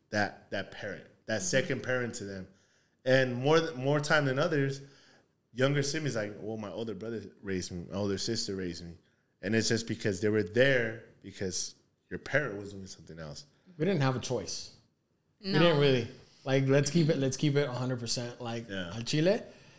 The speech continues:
Speaker 3: there were times where I didn't wanna fucking help my sister with her homework, right? There were times that I didn't wanna do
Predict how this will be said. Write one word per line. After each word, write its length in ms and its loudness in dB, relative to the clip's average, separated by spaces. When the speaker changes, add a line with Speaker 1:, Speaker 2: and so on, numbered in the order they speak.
Speaker 3:
there 120 8
were 100 8
times 340 2
where 100 6
I 100 8
didn't 180 8
wanna 220 4
fucking 300 0
help 180 0
my 100 -4
sister 340 0
with 140 0
her 60 -4
homework, 440 -2
right? 260 4
There 80 4
were 80 8
times 240 4
that 100 4
I 80 4
didn't 160 2
wanna 200 -2
do 380 0